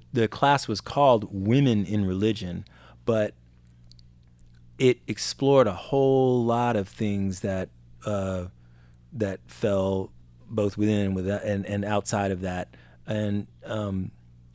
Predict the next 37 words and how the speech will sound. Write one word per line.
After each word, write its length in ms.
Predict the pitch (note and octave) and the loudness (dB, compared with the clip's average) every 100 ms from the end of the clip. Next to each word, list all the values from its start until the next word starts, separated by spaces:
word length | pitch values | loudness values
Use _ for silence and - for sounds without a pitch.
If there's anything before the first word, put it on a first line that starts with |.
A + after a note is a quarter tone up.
| - _ _ - | -20 _ _ -20
one 320 | - A2+ A#2 C#3 | -14 -4 0 2
of 80 | |
the 80 | A2+ | 2
things 220 | G2+ G#2 | 0 -2
that 80 | G2 | -2
was 120 | F#2+ | -6
cool 340 | - - G2+ G2 | -6 -4 -2 0
was 280 | G2 F#2 - - - - - - - - | -2 -4 -12 -18 -20 -20 -20 -20 -20 -20
it 100 | - | -6
got 200 | C#3 B2 | -2 0
into, 200 | B2+ A#2 | 0 0
like, 180 | G#2+ G2+ | 0 -2
a 40 | G#2 | -2
lot 200 | G#2+ G#2 | -2 -2
of 60 | |
the 80 | F#2+ | -4
pre-Christian, 1120 | - - A2 G2+ - G#2 - G2+ G2 F#2 F2+ - - - - - | -8 -4 -4 -2 -4 -4 -4 -6 -4 -4 -6 -14 -20 -20 -12 -8
uh, 260 | F#2+ F2 - | -6 -8 -10
cultures. 720 | - F#2+ F#2 F#2+ F2+ F2+ F2 - - - - - | -4 -2 -2 -4 -6 -8 -10 -18 -20 -20 -20 -14
So 460 | - B2 A2 G2+ G2 | -2 2 4 4 0
that 200 | - E3+ | -2 0
was 180 | F#3 A#2+ | 2 2
really 220 | B2+ B2+ | 0 0
nice 300 | B2+ C#3+ A#2+ | 0 0 -2
because 560 | - A2 A#2+ G#2+ G2 - - | -6 -6 0 0 0 -8 -4
I 160 | A#2+ | 0
had 160 | C#3 A2+ | 0 0
been 160 | A2+ A2+ | 0 -2
interested 400 | A2 - - G#2 | -2 -6 -4 -2
in 80 | |
that 260 | G2+ G2 - | -2 -4 -6
for 100 | - | -4
a 40 | G2+ | -2
while 320 | G2+ F#2+ G2 | -2 -2 -2
anyway. 600 | C#3 A#2+ G2+ F2+ F#2 G#2+ - - - - - - | -2 0 -2 -4 -8 -10 -14 -20 -20 -20 -20 -18
And, 640 | - G#2 G2+ G2+ G2 G2 - | -8 -4 -4 -2 -4 -4 -4
um, 420 | G2+ G2 F#2+ F#2+ | -4 -2 -4 -6